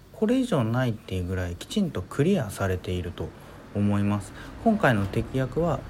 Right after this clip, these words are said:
えー、スペクターによって、えー、家族を殺された男というのが出てきますね。えー、その男がスペクターに復讐し、世界に対しても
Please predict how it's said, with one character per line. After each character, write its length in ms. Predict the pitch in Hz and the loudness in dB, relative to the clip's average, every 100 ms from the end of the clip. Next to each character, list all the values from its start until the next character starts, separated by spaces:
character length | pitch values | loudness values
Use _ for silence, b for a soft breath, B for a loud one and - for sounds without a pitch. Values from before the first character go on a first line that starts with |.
| - | -4
え 280 | 104 98 95 | 0 0 -2
ー、 20 | |
ス 100 | - | 0
ペ 140 | - | 2
ク 120 | - - | 2 0
タ 340 | - 113 107 | 2 4 4
ー 40 | |
に 200 | 98 95 | 2 2
よ 80 | 92 | 2
っ 20 | 90 - - | 0 -2 0
て、 180 | 190 156 B B B - | 2 2 B B B 0
え 500 | 95 92 90 87 85 82 - - | 2 2 2 0 -4 -6 -10 -4
ー、 40 | - | 2
家 80 | |
族 280 | 196 180 - | 4 4 2
を 100 | 185 - | 0 0
殺 180 | - 143 | 6 6
さ 140 | 165 170 | 8 4
れ 100 | 165 | 2
た 220 | 151 143 - | 2 0 0
男 420 | 123 117 127 131 - - | 0 2 4 2 2 -2
と 80 | 95 | -2
い 60 | |
う 40 | 92 | -2
の 140 | 90 | 0
が 220 | 95 92 - - - | -2 -2 -6 -10 -6
出 100 | 98 | -4
て 100 | 90 | -4
き 120 | - | -6
ま 160 | 85 | -4
す 120 | 90 - | -2 -2
ね。 140 | 104 101 B B - | -4 -6 B B -4
え 140 | 101 95 | -2 -2
ー、 40 | |
そ 140 | - | 0
の 140 | 131 143 | 0 0
男 280 | 139 160 165 | 0 -2 0
が 140 | 151 | 0
ス 80 | - | 0
ペ 140 | 185 | 0
ク 80 | 185 | 0
タ 100 | - | -2
ー 20 | |
に 60 | 101 - | -2 -2
復 180 | 120 - | -2 -2
讐 260 | - 165 165 | -2 0 0
し、 300 | - - 139 B | -2 -6 -6 B
世 180 | - 202 | 2 2
界 180 | 180 117 | 4 2
に 120 | 95 | 0
対 180 | 101 92 | -2 -4
し 20 | |
て 120 | - | -4
も 120 | 87 | -6